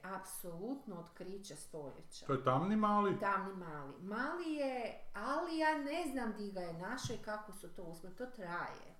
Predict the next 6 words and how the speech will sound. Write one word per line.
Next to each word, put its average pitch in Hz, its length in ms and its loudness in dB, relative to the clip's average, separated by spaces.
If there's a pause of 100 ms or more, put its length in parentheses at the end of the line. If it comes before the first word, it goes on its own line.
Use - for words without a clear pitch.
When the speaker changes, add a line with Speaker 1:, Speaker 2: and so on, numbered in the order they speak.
(140)
Speaker 1:
znaš, 180 360 -10
to 220 160 0
traje 208 680 -6 (680)
i 202 100 -4
nema 285 200 0
još 202 100 -2